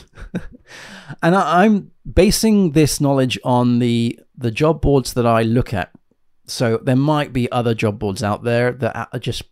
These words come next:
better populated with, with jobs. But when I compare P H P jobs and Python jobs and JavaScript jobs, it's very weird. And it's a very black and white sort of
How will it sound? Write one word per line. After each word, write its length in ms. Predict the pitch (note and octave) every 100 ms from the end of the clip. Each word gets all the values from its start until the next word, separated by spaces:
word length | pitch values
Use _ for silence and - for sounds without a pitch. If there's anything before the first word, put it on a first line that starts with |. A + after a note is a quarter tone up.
| - _
better 280 | A2+ - A#2
populated 800 | - B2 - A2 A2 A2 D3 C3
with, 300 | A#2+ G2+ _ E3+
with 240 | B2 G#2
jobs. 380 | - A2+ C#3 - - - - - -
But 180 | - -
when 140 | D#3 G3
I 100 | G3+
compare 480 | F#3 F3+ F#3 F3
P 160 | D#3+ E3
H 180 | D#3 -
P 180 | D3+ C3+
jobs 560 | C3+ B2+ B2 - - - -
and 400 | A2 A2 A2 G#2+
Python 340 | D3+ C#3+ C#3+
jobs 460 | C3 C3+ B2+ B2 -
and 80 | G2+
JavaScript 540 | C3+ C#3 A#2 - G#2+
jobs, 400 | - G#2+ G2+ - - _ _ _ _ _ _ _ _ _ -
it's 120 | -
very 260 | D3 G3
weird. 460 | E3 D#3 F3+ G#2+ F#2 - - -
And 100 | C3+
it's 120 | C3
a 60 | A#2
very 260 | E3 G3
black 300 | C#3+ E3 -
and 120 | C3
white 320 | B2+ C3 A#2+ - _ -
sort 220 | - B2+
of 220 | A#2 G#2